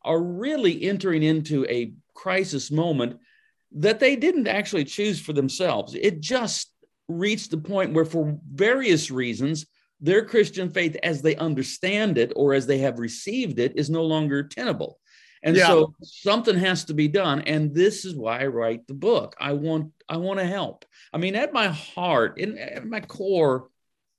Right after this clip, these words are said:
Speaker 1: I'm a pastor. I've been a pastor of one congregation for forty years now. One congregation for forty
Speaker 2: <laughs>
Speaker 1: years.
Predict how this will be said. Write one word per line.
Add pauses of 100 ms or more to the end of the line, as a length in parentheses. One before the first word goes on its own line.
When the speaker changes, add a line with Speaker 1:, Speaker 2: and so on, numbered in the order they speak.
Speaker 1:
I'm
a
pastor.
I've
been
a
pastor
of (200)
one (760)
congregation (380)
for
forty
years
now. (500)
One
congregation
for (100)
forty
Speaker 2:
<laughs>
Speaker 1:
years.